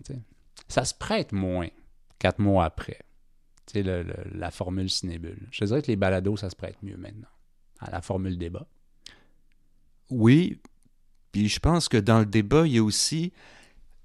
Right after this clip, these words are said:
Speaker 2: le dialogue, non seulement, euh, avec l'œuvre, mais tu sais, à mon avis, euh, euh, c'est pas quand une critique est sortie ou une analyse que le, la relation, euh,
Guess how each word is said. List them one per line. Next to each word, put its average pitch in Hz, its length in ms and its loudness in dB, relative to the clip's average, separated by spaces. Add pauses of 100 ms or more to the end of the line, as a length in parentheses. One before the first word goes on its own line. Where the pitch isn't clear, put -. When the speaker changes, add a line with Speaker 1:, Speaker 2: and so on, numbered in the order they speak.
(200)
Speaker 2:
le 113 200 4
dialogue, 127 640 2
non 127 180 2
seulement, 131 600 0
euh, 98 260 -2
avec 107 440 -6
l'œuvre, 107 520 2
mais 98 140 -6
tu 147 140 -6
sais, 151 80 -8 (460)
à 101 120 -8
mon 107 180 0
avis, 113 440 4
euh, 98 240 -2
euh, 92 220 -8 (800)
c'est - 180 -10
pas 127 140 -6
quand 110 260 -6
une 104 140 -2
critique 113 380 -8
est 117 40 -2
sortie 104 360 -6
ou 113 100 0
une 98 100 0
analyse 95 480 -2
que 104 120 -4
le, 92 600 -4
la 92 220 -4
relation, 104 640 -4
euh, 95 80 -12